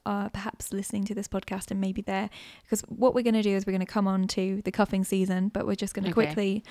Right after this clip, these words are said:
Speaker 1: we're gonna quickly talk about if you're in a relationship. I feel like this lead up to Christmas is a very, very busy period, whether you are, um, employed by someone or whether you are working for yourself.
Speaker 2: Mm-hmm.
Speaker 1: And I feel like the more I talk to my friends and everyone else,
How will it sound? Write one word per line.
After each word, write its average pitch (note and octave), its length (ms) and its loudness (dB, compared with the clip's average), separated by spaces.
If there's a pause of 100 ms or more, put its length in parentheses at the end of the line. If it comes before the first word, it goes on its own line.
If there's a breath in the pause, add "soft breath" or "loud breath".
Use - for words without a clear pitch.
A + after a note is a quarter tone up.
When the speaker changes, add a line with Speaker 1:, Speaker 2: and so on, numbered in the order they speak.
(140 loud breath)
Speaker 1:
we're G3+ 120 4
gonna G3 80 2
quickly G3+ 680 2
talk G#3 240 2
about G#3 360 2
if - 140 -4
you're G#3 140 2
in A3 60 4
a G#3 40 4
relationship. F#3 680 -2 (300 loud breath)
I F#3 60 2
feel A3+ 360 2
like F#3 420 0
this G#3 260 4
lead G3+ 220 2
up - 140 -2
to G#3 80 -6
Christmas F#3+ 580 -4
is F#3+ 160 -2
a F#3 160 -4
very, F#3 260 0
very F3 240 -2
busy - 280 -2
period, F3+ 440 -2
whether F#3 180 -2
you F#3 220 -4
are, F3+ 280 -2 (380 loud breath)
um, F3+ 240 0
employed B3 400 2
by A3 120 2
someone G3 420 0
or G3 100 -2
whether F3+ 160 -2
you F3 100 0
are F3 60 0
working F#3 360 -4
for - 100 -6
yourself. - 580 -2
Speaker 2:
Mm-hmm. F3 220 2
Speaker 1:
And F3+ 100 2
I - 20 0
feel D4+ 340 2
like F#3+ 400 0
the F#3+ 80 -4
more G#3 220 0
I G#3+ 60 0
talk - 260 -4
to - 340 -4 (180)
my F#3 100 -2
friends G#3+ 460 0
and F#3 100 -2
everyone F#3 240 -2
else, F3+ 320 -2